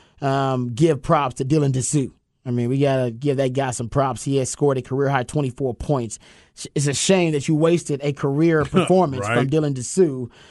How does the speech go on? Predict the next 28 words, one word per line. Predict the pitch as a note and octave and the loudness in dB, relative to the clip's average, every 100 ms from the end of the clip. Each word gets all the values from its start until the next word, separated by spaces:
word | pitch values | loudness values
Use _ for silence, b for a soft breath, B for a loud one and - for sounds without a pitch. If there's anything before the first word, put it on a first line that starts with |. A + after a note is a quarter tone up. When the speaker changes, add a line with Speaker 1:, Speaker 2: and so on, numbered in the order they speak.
| B B2 | B -6
Speaker 1:
because | A#2+ C3+ | -4 0
he | E3 F#3 | 4 4
was | D#3+ | 4
motivated, | D3 F3 F#3+ D#3 B2+ B2+ B2+ B2 - b b - | 4 6 6 4 -2 -4 -4 -6 -8 b b -6
um, | B2 | -4
because | B2+ A#2+ B2+ | -2 -2 0
he | D#3+ | 0
came | D3 D#3 D3 D3 | 0 0 2 2
out, | D3 | 0
I | C3 | 0
think, | D3+ - | -4 -4
took | - D3+ - | -2 -2 -2
six | - - D#3+ - | -2 -2 -2 0
of | C#3+ | -2
the | C3 | 0
first | D#3+ D#3 - | 0 0 -2
ten | D#3 D3 | -2 -2
shots, | - D3+ D3 E3 - - b b b | -2 0 0 -2 -10 -14 b b b
and | B2+ B2+ A#2 - | -4 -2 -4 -8
half | C3 C#3 D#3+ D3 | 0 2 2 0
of | |
those, | C#3 D3+ D3+ - | 2 2 2 -2
he | D3 D#3 | -4 0
had | D#3 | 2
made | D#3 D#3+ C3+ | 2 2 0
three, | D3+ D3+ E3 F3 F3 | -2 0 2 2 2
I | C#3+ | 0
think, | D#3 | 0